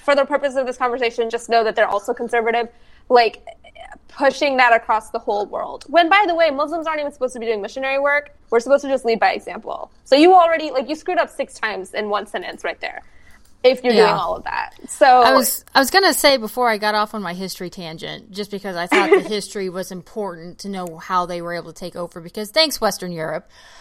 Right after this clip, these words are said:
Speaker 2: Um,
Speaker 1: Yes.
Speaker 2: so
Speaker 1: Europe
Speaker 2: I
Speaker 1: rooting things again?
Speaker 2: Yeah. Um,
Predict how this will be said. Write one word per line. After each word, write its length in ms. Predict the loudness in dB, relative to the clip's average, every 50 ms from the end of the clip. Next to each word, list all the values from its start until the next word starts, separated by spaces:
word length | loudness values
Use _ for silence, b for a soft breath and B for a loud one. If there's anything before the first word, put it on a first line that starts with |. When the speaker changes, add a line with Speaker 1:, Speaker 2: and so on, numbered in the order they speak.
| b b b
Speaker 2:
Um, 400 | 2 4 6 6 6 4 2 2
Speaker 1:
Yes. 260 | 2 2 0 0 -4 -18 _ _ _ _ _ _ _ _ _ _ _ _ _ _ _ _ _ _
Speaker 2:
so 880 | -12 -10 -8 -4 -2 0 2 2 4 4 4 2 2 0 -2 -4 -4 -6
Speaker 1:
Europe 340 | -2 2 4 6 6 4 4
Speaker 2:
I 200 | 2 2 2 2
Speaker 1:
rooting 300 | 2 2 0 -2 -2 -2
things 320 | -2 -2 -2 -2 -2 -4 -6 -10 _ _ _ _ _
again? 320 | -6 -2 0 2 0 0 0 -4 -10 -14 -16 _ -20
Speaker 2:
Yeah. 240 | -18 -16 -16 -16 -18 -20 _ B B B B B -20 _ _ _ _
Um, 380 | -4 -2 0 0 -2 -2 -6